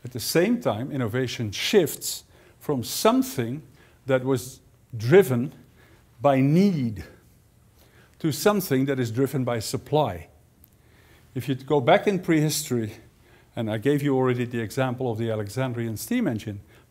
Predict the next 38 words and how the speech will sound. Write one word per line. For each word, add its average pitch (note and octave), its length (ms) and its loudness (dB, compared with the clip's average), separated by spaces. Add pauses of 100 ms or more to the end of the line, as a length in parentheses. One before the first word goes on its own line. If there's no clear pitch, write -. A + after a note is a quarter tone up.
you A#2+ 80 -6
go A#2 140 -2
back C#3+ 260 0
even A#2+ 220 -2
further, F3+ 440 0 (460)
there C3+ 160 0
is C#3 200 0
a A#2 80 2
thousand-year F3 960 4
time C#3+ 320 -2
lag F#2+ 400 -6 (260)
between C#3+ 640 -2
Western C#3+ 360 -4
Europeans C3 640 -2 (340)
knowing D#3 540 8
how D#3+ 140 0
to C#3 160 -4
work C3 300 -4
iron B2 400 -8 (520)
and C3+ 160 0
introducing C#3 680 2
the B2+ 120 -2
iron C#3 340 0
working A#2+ 340 -2
all A#2 160 0
over A2+ 180 -2
the D#3 100 -6
continent. C3+ 500 -6 (640)
What D#3 180 2
had C#3+ 240 4
to C3+ 100 -2
change F#3 680 0 (440)
is C#3 200 2
a F3+ 100 0
complete C4+ 760 4
new F3+ 240 4
social F#3 400 0
structure. - 500 -8